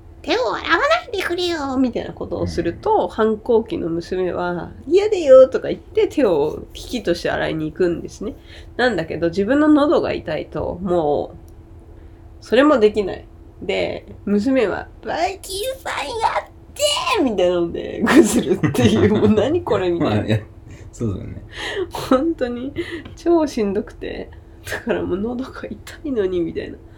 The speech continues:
Speaker 1: のがあったり。しますね。マジ薬もほんと地味に大変で、その薬によって、その味が違くて、その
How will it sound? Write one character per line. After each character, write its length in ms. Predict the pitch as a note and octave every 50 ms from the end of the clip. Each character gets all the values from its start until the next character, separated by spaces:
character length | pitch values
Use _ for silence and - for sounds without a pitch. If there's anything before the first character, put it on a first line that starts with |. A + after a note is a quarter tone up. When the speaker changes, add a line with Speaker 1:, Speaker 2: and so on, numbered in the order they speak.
| - - - - - E4+ E4 - - - - - - - A3 G3
Speaker 1:
の 360 | F#3+ F#3+ F#3+ F#3+ F#3+ F3 F3
が 160 | F3 F3 F3+
あ 20 | F3+
っ 60 | F3
た 180 | - - -
り。 240 | - - - - - - - - - - - - - - - - - - - -
し 120 | - -
ま 120 | E3+ F3 E3+
す 160 | - - -
ね。 240 | F3 E3+ - F#3 F3+ - - - - - - - - - - - - - - - - - - - - - - - - - -
マ 80 | G3+
ジ 180 | F#3 - G3 -
薬 400 | - - - - B3+ A3+ C#4 C#4
も 160 | C#4 C#4+ C#4+
ほ 120 | D#4 D#4 C4
ん 80 | B3
と 100 | B3 C4
地 140 | B3+ C4+ A#3
味 140 | A3+ A#3 A#3
に 140 | A3 F#3 -
大 220 | F#3+ E3+ E3+ G3+
変 280 | F#3 F3 F3 F3 F3 F3
で、 480 | E3+ E3+ E3+ E3 E3 E3 D#3+ - - -
そ 200 | - - - F3
の 260 | F3 E3+ E3+ E3+ E3+ -
薬 360 | - - - E4 F#4+ G4+ G4+
に 100 | G4 G4
よ 120 | G4+ G4 F4+
っ 80 | F4+
て、 480 | - - E4+ E4 B3 F#3 E3+ - - - - -
そ 180 | - - -
の 200 | F#3 F3+ F3+ G3 - - - - - - - - - - - - -
味 300 | - F3+ F#3+ F#3 A#3 B3
が 100 | B3 -
違 220 | - - - - A3 G#3 A3+ -
く 120 | - -
て、 460 | - - - - - - - - - - - - - - - -
そ 140 | - - E3+
の 380 | E3 D#3 E3 D#3+ D#3 D3+ -